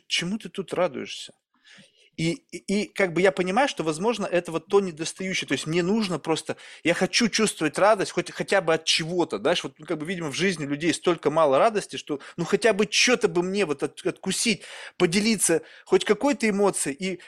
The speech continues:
Да, чтобы вы меня еще сверху эту эмоцию подгрузили, сказали бы: "Да-да-да, молодчага" и так далее.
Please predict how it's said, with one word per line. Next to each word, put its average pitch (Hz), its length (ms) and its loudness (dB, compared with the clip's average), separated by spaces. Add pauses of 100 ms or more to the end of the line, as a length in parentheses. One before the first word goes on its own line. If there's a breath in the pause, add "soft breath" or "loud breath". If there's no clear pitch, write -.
(140 soft breath)
Да, 202 260 2 (500)
чтобы 170 220 4
вы 208 240 2
меня 190 240 0
еще 175 260 2
сверху 220 500 2
эту 175 160 0
эмоцию 190 380 -2
подгрузили, 160 720 -2
сказали 165 300 0
бы: 147 120 -4
"Да-да-да, 190 600 4
молодчага" 180 720 -2
и 165 40 -6
так 180 220 -10
далее. 123 260 -2